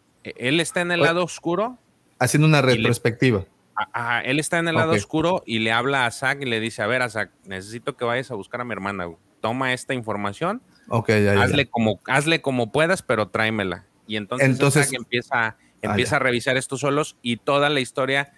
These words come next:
Speaker 1: gira en torno a esos, la mayor parte de la historia gira en torno a estar revisando a Zack esos solos y te van contando toda la historia desde que él era iniciado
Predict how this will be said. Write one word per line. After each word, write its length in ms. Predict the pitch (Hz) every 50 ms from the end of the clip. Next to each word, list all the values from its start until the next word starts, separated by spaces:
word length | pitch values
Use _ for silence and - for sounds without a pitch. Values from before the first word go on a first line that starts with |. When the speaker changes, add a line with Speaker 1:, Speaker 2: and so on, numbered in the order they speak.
| _ _ _ _ _
Speaker 1:
gira 280 | - - 127 127 127
en 140 | 127 127 113
torno 320 | - 131 127 123 123 123 120
a 100 | 117 113
esos, 460 | 110 - - 117 117 110 101 - -
la 260 | 107 92 101 101 104
mayor 300 | 104 107 104 110 120 117
parte 260 | - 127 120 - - 127
de 20 |
la 80 | 123 117
historia 300 | - - 123 120 120 117
gira 180 | - 120 117
en 80 | 113 101
torno 220 | - 110 113 117
a 20 | 117
estar 240 | - - 117 107
revisando 580 | 110 117 113 110 101 - - 113 107 110 113 113
a 80 | 107 104
Zack 240 | - 104 104 104
esos 280 | 104 107 - - 110 104
solos 380 | 123 123 120 120 123 - - _ _ _ _ _ _ - -
y 80 | 117
te 160 | - - 113 110
van 160 | 113 120 117
contando 480 | - 120 113 107 123 120 120 120 113
toda 340 | - _ - 107 110 113 117
la 120 | 117 117 113
historia 340 | 110 - 113 110 117 113 110
desde 320 | 104 95 92 92 95 90
que 180 | - - 110 113
él 120 | 123 131
era 100 | 135 143
iniciado 720 | 139 139 135 120 107 - - 120 120 127 143 170 214 294